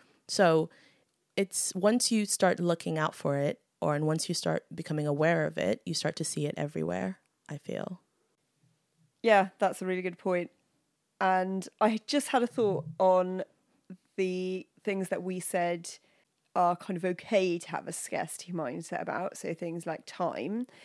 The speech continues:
Speaker 2: And I think that it's true, but also you don't wanna go overboard and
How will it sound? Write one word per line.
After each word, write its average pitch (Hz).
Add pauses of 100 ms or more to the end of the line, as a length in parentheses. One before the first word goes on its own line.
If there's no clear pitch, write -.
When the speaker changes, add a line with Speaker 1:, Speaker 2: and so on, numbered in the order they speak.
(380)
Speaker 2:
And 190 (600)
I 214
think - (480)
that 202
it's -
true, 190 (440)
but -
also 202
you 185
don't 196
wanna 185
go 175 (100)
overboard 185
and 196